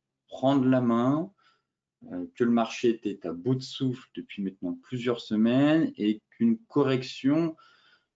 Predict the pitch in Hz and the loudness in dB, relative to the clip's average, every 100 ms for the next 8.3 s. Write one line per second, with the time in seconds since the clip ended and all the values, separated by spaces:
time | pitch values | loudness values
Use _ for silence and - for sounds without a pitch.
0 | - - - 113 120 117 - 143 147 - | -20 -12 -6 -6 -6 -6 2 4 4 0
1 | 104 98 104 127 127 123 - 127 135 127 | -4 -2 2 2 2 -2 -8 0 2 4
2 | 107 - 90 - - 123 151 156 135 131 | 2 -2 -8 -8 -4 0 2 2 0 -2
3 | _ _ _ _ _ - - - - 127 | _ _ _ _ _ -14 -8 -8 -4 2
4 | 120 113 139 131 131 104 - - - 95 | 2 4 2 2 2 0 -2 -12 -18 -20
5 | 95 - 131 131 98 95 92 90 92 85 | -18 -8 -8 -6 -6 -4 -6 -6 -6 -8
6 | _ - 143 143 147 127 113 - 135 139 | _ 0 0 0 2 4 4 2 -4 -2
7 | 139 127 113 _ 131 127 127 - 131 143 | -4 -4 -8 _ -2 -2 -2 -6 -2 0
8 | 160 147 | 0 -2